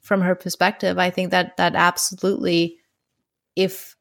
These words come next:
Sky Crew, like, what she was worried about was not, and this maybe shows a little bit her own bias, like, even though she was worried about, um, Luna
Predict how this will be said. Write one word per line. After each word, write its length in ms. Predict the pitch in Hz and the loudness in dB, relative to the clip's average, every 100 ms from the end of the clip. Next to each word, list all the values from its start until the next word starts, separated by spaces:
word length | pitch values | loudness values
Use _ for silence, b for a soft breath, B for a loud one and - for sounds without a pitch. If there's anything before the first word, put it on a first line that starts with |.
| - | -10
Sky 400 | - - 175 196 | -4 2 2 2
Crew, 520 | - 196 175 165 160 | -2 -4 -2 -2 -2
like, 200 | 180 196 214 | 0 0 0
what 140 | 220 | 0
she 120 | - | 0
was 160 | 208 180 | 0 2
worried 320 | 185 311 285 | 2 4 2
about 500 | 175 160 160 156 - | 2 4 2 0 -4
was 200 | 190 190 | -2 0
not, 320 | 196 190 175 - | 2 2 2 0
and 160 | 196 208 | 0 2
this 160 | 233 | 2
maybe 320 | 247 214 196 180 | 2 2 0 0
shows 420 | - 190 185 185 | 2 4 4 0
a 40 | |
little 200 | 185 175 | 0 0
bit 220 | 175 165 | 0 0
her 240 | 165 175 170 | 0 0 2
own 220 | 180 196 | 2 2
bias, 420 | 185 165 165 175 | 4 4 2 0
like, 140 | 185 180 | -2 -2
even 280 | 202 202 196 | -2 0 2
though 160 | 180 | 2
she 120 | 180 180 | 2 -4
was 140 | 175 | -2
worried 240 | 180 175 175 | 2 2 2
about, 320 | 170 170 - b b b _ _ - | 2 2 -2 b b b _ _ 0
um, 680 | 180 165 165 160 165 180 - _ _ _ _ _ _ - | 2 2 0 -4 -4 -6 -10 _ _ _ _ _ _ -6
Luna 760 | 196 190 196 190 175 165 165 | 0 4 4 4 2 0 -4